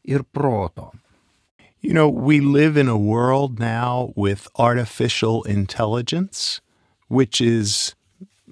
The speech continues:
Speaker 2: m-, a challenge as well as an opportunity. And the challenge is that liquidity that you talked about, that life is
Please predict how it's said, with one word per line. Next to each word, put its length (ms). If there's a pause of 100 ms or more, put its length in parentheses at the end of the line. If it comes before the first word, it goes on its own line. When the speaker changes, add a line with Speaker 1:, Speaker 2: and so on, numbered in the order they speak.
(120)
Speaker 2:
m-, 160 (160)
a 80
challenge 800 (440)
as 240
well 380
as 160
an 100
opportunity. 1000 (560)
And 520 (300)
the 240
challenge 840
is 480 (160)
that 360
liquidity 1080 (180)
that 340
you 320 (120)
talked 360
about, 400 (520)
that 200 (240)
life 540 (240)
is 420